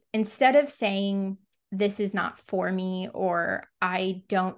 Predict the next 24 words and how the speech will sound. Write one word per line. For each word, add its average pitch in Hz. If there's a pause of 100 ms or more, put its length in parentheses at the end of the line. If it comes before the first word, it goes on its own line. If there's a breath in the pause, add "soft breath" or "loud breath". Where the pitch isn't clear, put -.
understand 185
it." 302
And 269
it 202
doesn't, 208
I -
mean, 240
here's 277
the 285
thing 277
with 208
art, 285
like, 196
there's 220
plenty 320
of 214
art 202
out 180
there 196 (260 loud breath)
about 202
trains 190
that 185
I'm 202
like, 196